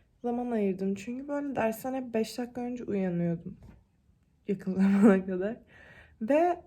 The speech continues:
e, öyle olunca doğal olarak, yani, böyle uykulu uykulu derse giriyorsun, ediyorsun. Pek bir şey olmuyor, iyi olmuyor senin için. O yüzden biraz kendime vakit ayırdım. Nefes aldım. Çünkü gün içinde çok fazla ödevdir,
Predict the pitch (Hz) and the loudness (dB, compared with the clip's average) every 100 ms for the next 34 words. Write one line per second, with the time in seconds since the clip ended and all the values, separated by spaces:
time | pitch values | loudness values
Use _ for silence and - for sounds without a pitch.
0 | - 208 226 285 302 294 339 359 285 233 | 0 2 4 2 2 0 -2 -4 -2 0
1 | 262 294 247 214 226 226 254 262 294 294 | 0 0 -2 0 -4 -4 -8 -6 -8 -6
2 | 277 285 277 233 233 - 254 233 233 214 | -2 -2 0 -2 -2 -6 -6 -6 -4 -2
3 | 208 202 202 220 196 175 175 208 202 220 | 0 -2 -2 -4 -2 -4 -6 -12 -6 -4
4 | 214 202 247 - 269 262 247 233 233 - | -2 -4 -10 -4 -4 -2 -2 -2 -4 -20
5 | - - - - - 247 269 247 190 170 | -20 -18 -18 -6 2 4 4 2 2 0
6 | 160 - 214 247 277 269 220 196 196 196 | 0 0 4 4 4 4 2 2 -2 -4
7 | 190 190 - - 349 - - - - 302 | -2 -2 -6 -10 -10 -12 -20 -14 -2 0
8 | 311 320 311 311 - 240 247 226 214 - | 0 0 -4 -6 -8 -6 -6 -6 -8 -8
9 | 202 185 175 175 170 175 - - - - | -6 -4 -4 -6 -8 -10 -16 -20 -20 -20
10 | - - - - - 214 220 240 240 226 | -20 -20 -20 -20 -8 -4 0 -2 0 2
11 | 208 202 196 190 - 240 208 233 233 - | 4 4 2 2 0 0 4 4 2 0
12 | 240 240 247 240 - 226 226 208 214 226 | -2 -2 -4 -8 -6 -2 -2 -2 -6 -6
13 | - 214 226 240 233 240 | -2 0 2 2 2 -2